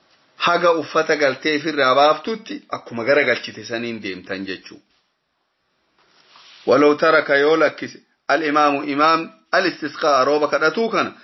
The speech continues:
fa'alahu nnaasu ummanni tafiitii wal, wal kakaasee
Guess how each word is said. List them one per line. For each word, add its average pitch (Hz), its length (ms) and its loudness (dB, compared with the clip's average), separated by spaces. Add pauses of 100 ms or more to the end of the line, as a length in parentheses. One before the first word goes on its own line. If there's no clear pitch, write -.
(160)
fa'alahu 110 440 0
nnaasu 120 320 0
ummanni 127 320 0
tafiitii 139 540 -4 (680)
wal, 120 160 -2 (120)
wal 123 200 0
kakaasee 123 580 0